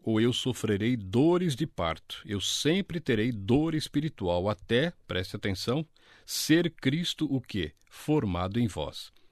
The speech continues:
Isso não é maravilhoso? Um maravilhoso pensamento? Esse é o desejo. Esse é o maior objetivo espiritual,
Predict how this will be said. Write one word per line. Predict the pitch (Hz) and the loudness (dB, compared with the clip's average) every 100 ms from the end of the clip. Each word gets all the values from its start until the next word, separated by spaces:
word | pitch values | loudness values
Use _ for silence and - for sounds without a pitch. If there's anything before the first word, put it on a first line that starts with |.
| _ _ _ | _ _ _
Isso | 196 185 151 | -2 0 2
não | 135 131 | 2 2
é | 127 | 2
maravilhoso? | 123 104 101 85 123 107 - - _ - | 2 0 -2 0 0 0 -4 -10 _ -6
Um | 87 | -2
maravilhoso | 92 135 127 92 82 98 123 - | 0 0 0 0 -2 0 0 -2
pensamento? | 92 95 82 95 120 - - _ _ - - - - - | -6 -4 -4 -6 -6 -10 -18 _ _ -20 -20 -20 -20 0
Esse | 139 170 196 - | 8 8 8 4
é | 190 | 0
o | 190 | 0
desejo. | 202 143 110 123 101 - _ _ _ _ - - | -2 0 2 2 0 -8 _ _ _ _ -20 -2
Esse | 127 160 190 - 175 | 6 6 6 2 0
é | |
o | 160 143 | 0 0
maior | 135 123 165 | 2 2 2
objetivo | 170 135 131 - 139 135 | 0 0 -2 0 0 2
espiritual, | 131 - 143 147 104 92 95 | 0 0 -2 -2 0 0 0